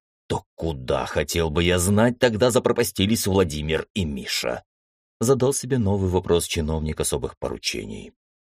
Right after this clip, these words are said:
Поняв, что банда не причастна к змеиному вождю, они, по идее, должны были уже вернуться. А раз не вернулись, то это значит, что они все же что-то нащупали или... Мысль была скверная, но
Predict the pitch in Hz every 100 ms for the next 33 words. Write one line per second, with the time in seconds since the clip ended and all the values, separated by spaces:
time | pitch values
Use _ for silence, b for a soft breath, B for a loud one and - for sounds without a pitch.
0 | - 101 170 - 147 110 127 117 117 110
1 | 101 - 92 104 87 85 87 85 82 82
2 | 78 78 76 69 73 82 87 87 87 92
3 | 95 92 107 104 104 95 117 117 135 135
4 | 135 147 139 139 - - - - - 127
5 | - _ _ _ _ _ - 78 69 58
6 | - 71 69 65 64 53 60 57 64 76
7 | - 143 156 151 143 131 135 135 - 135
8 | - - - - - - 120 107 117 147
9 | 139 - 139 135 131 139 - _ _ _
10 | _ - - 120 113 98 92 - 95 -
11 | 90 85 87 _ _ _ 82 85 107 127
12 | 127 127 - _ _ _ 82 80 - 80
13 | 87 95 - 147 131 131 135 190